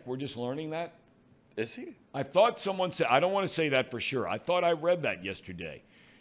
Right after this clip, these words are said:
Speaker 1: And there were some that were wondering that's why. Check that out.
Speaker 2: We'll check that out.
Speaker 1: That could have been one of your friends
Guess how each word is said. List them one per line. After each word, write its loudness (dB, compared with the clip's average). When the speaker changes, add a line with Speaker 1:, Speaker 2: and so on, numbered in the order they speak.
Speaker 1:
And -4
there 2
were -2
some 0
that -4
were 0
wondering -4
that's -4
why. -2
Check 0
that 2
out. -2
Speaker 2:
We'll -6
check 0
that 0
out. -14
Speaker 1:
That -2
could 2
have 0
been 0
one 6
of 6
your 8
friends 0